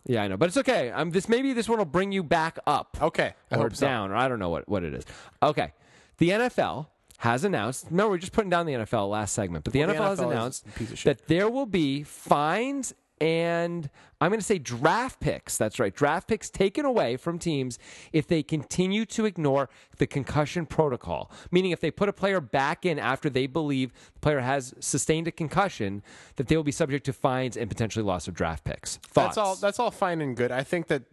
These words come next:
Speaker 2: that's more of a political move than anything else, which obvi-, I mean, I suppose that's obvious, but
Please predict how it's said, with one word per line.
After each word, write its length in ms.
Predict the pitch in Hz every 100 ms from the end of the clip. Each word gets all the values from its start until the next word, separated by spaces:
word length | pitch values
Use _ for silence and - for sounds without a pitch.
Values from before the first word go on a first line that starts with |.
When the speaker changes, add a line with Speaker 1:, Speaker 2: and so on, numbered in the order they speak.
| _ _
Speaker 2:
that's 340 | 156 139 135
more 140 | 147 135
of 80 | 123
a 60 |
political 460 | 113 120 123 123 127
move 180 | 120 107
than 100 | 110
anything 340 | 104 98 95
else, 280 | 95 95 -
which 200 | 117 101
obvi-, 480 | 82 120 104 107 -
I 100 | 160
mean, 160 | 156 131
I 220 | 113 113
suppose 360 | - - 117 98
that's 180 | 90 -
obvious, 440 | 82 85 80 -
but 280 | _ 107